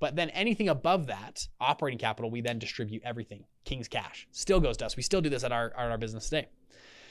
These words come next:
Now, the next tier of this, that the game that we are getting into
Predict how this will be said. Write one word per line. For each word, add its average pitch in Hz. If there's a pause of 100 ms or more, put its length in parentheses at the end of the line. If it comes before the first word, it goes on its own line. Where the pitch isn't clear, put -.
(360)
Now, 196
the 180 (220)
next 202
tier 160
of 110
this, - (760)
that 139
the 147
game 170
that 135
we 170
are 175
getting 139
into 123